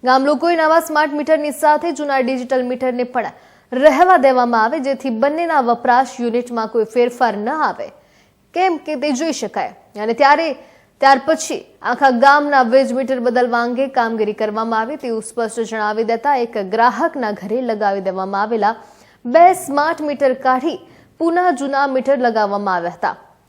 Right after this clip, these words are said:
ગુજરાતમાં વીજ કંપની દ્વારા લગાવવામાં આવેલા સ્માર્ટ મીટરના અનેક વિરોધ પછી પણ શહેરી વિસ્તારોમાં તે લગાવવાની કામગીરી વીજ કંપની દ્વારા કરવામાં આવી રહી હતી.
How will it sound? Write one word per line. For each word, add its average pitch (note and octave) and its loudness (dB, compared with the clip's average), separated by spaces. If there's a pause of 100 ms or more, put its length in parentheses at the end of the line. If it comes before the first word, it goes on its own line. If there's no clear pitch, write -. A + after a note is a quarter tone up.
(300)
ગુજરાતમાં D4 4
વીજ C#4 -2
કંપની D4+ 0
દ્વારા D4+ 2
લગાવવામાં C#4 2
આવેલા C#4 2
સ્માર્ટ B3+ -2
મીટરના A#3+ -2
અનેક A#3+ -2
વિરોધ A#3 0
પછી A#3 -6
પણ C4 -4
શહેરી C#4+ -2
વિસ્તારોમાં B3+ 0
તે B3 -2
લગાવવાની A3 -2
કામગીરી G#3 -8
વીજ G#3 -8
કંપની C4 -6
દ્વારા B3 -4
કરવામાં F#3+ -6
આવી F3 -10
રહી E3+ -12
હતી. D#3+ -16